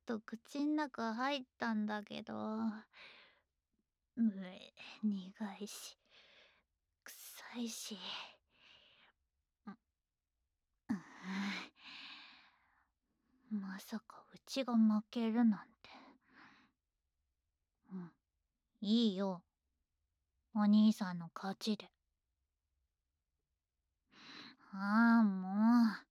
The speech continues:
ちょっとティッシュ貸して。ほん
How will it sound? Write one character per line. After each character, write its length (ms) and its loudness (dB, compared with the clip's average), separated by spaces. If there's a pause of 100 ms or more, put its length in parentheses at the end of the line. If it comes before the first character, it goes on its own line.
(800)
ち 80 0
ょ 40 6
っ 60 -4
と 100 -8
テ 120 8
ィ 40 8
ッ 40 4
シ 80 -4
ュ 60 -16
貸 180 2
し 60 -6
て。 100 4 (2250)
ほ 80 -12
ん 300 -14